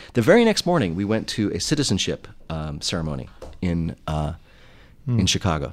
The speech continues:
Speaker 1: just at the Federal Building on Congress. And it just worked out that way. And it was the most amazingly, I don't know,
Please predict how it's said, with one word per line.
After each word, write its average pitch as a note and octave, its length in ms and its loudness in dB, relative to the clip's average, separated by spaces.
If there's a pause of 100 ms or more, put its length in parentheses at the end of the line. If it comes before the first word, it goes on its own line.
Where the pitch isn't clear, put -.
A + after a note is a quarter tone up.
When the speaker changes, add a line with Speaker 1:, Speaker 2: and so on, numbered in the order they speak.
Speaker 1:
just - 180 0
at G2 80 -6
the G2+ 60 -4
Federal F#2 260 0
Building D2+ 280 -4
on D2 80 -6
Congress. D#2 520 -8
And F2 220 -2
it G2+ 40 -2
just C3 220 0
worked B2+ 220 -2
out D3 140 0
that - 180 -8
way. - 160 -14 (560)
And C3 100 6
it C3+ 60 8
was B2+ 160 6
the B2+ 80 8
most B2+ 260 6
amazingly, A#2+ 1200 6 (1500)
I G#2+ 120 -4
don't A2+ 180 0
know, F#2 260 0